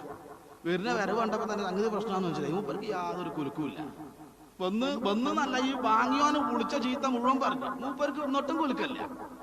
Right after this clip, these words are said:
കൊറേ പറഞ്ഞപ്പോ, "ഈ എന്താ പറഞ്ഞത്?" ചോദിച്ചു. "അല്ല, ഈ അല്ല അഞ്ച്," മിണ്ടരുത്, ഞാൻ പറയുന്നത് എന്താന്ന് ആദ്യം ശ്രദ്ധിച്ച് കേൾക്കണം. ഞാൻ എന്താ പറഞ്ഞത്? എന്താ പറഞ്ഞത്? അഞ്ച്,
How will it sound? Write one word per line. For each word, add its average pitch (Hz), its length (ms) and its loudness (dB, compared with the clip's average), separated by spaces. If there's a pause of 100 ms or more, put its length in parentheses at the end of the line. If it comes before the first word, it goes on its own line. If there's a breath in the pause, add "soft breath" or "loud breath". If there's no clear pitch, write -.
(320)
കൊറേ 269 540 4
പറഞ്ഞപ്പോ, 214 400 4
"ഈ 208 140 4
എന്താ 208 240 4
പറഞ്ഞത്?" 185 260 0
ചോദിച്ചു. - 240 -6 (440)
"അല്ല, 185 120 2
ഈ 220 220 2
അല്ല 294 160 2
അഞ്ച്," 240 240 0 (260)
മിണ്ടരുത്, 175 640 0 (460)
ഞാൻ 175 280 0
പറയുന്നത് 165 440 -2
എന്താന്ന് 139 280 -4
ആദ്യം 127 200 -6
ശ്രദ്ധിച്ച് 110 440 -10
കേൾക്കണം. - 480 -14 (540)
ഞാൻ 214 120 6
എന്താ 226 200 6
പറഞ്ഞത്? 190 400 2
എന്താ 170 200 2
പറഞ്ഞത്? 170 440 0 (220)
അഞ്ച്, 220 440 0